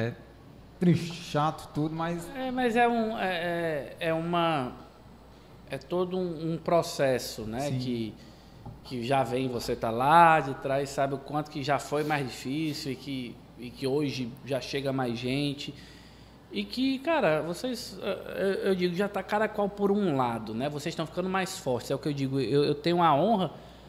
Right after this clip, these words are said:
Speaker 2: de ter conhecido tanta gente massa
Speaker 1: Uhum.
Speaker 2: que hoje tá começando a se estabelecer em determinados lugares importantes. Pô,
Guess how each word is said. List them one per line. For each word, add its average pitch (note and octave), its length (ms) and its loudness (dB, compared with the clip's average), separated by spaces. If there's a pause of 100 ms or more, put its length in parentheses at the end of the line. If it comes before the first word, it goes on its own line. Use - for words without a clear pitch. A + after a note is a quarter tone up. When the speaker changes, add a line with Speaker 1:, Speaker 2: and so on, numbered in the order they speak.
(200)
Speaker 2:
de C#3+ 80 -6
ter F#3 160 4
conhecido F3+ 520 2
tanta A#3 360 0
gente A3+ 220 2
massa F3 520 4
Speaker 1:
Uhum. - 420 -10
Speaker 2:
que F3 180 6
hoje F3+ 320 12
tá F3 160 0
começando F3 460 0
a F#3 40 2
se F#3 120 -6
estabelecer D#3+ 760 2
em D3 80 0
determinados C3+ 920 0 (340)
lugares C#3 760 4 (300)
importantes. D#3 920 0 (360)
Pô, A#2+ 280 -2